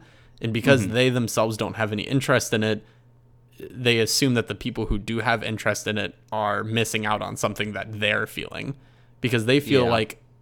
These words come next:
Speaker 1: if you're playing Flappy Bird and I'm playing, um, Overwatch or whatever, or some other, you know, game, mul-, like mass-, like Dota or whatever, they think
Speaker 2: Yeah.
Speaker 1: that because Dota has so many layers and, like, so many,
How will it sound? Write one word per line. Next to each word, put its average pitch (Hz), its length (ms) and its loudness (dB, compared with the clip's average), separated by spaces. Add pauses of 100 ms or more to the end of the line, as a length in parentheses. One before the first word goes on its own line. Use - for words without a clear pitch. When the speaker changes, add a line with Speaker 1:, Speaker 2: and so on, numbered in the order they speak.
(200)
Speaker 1:
if 110 140 -2
you're 135 220 4
playing 135 360 2
Flappy 113 380 2
Bird 101 400 -4 (380)
and 110 180 -4
I'm 113 260 2
playing, 104 640 0
um, 90 420 -4 (640)
Overwatch 117 580 0
or 104 60 0
whatever, 104 540 -2 (440)
or 101 200 -6
some 104 180 -2
other, 101 320 -2 (400)
you 98 100 -10
know, 98 100 -8
game, 98 300 -4
mul-, 101 220 -6 (140)
like 98 180 -4
mass-, 107 260 -2
like 110 260 -2
Dota 117 340 4
or 104 160 -4
whatever, 104 400 -4 (520)
they 127 100 2
think 131 180 4
Speaker 2:
Yeah. 87 100 2
Speaker 1:
that 123 440 0
because 120 360 0
Dota 117 400 2
has 104 240 -2
so 123 140 0
many 110 180 2
layers 110 640 0
and, 104 180 -12
like, 95 260 -8
so 110 120 -8
many, 101 380 -6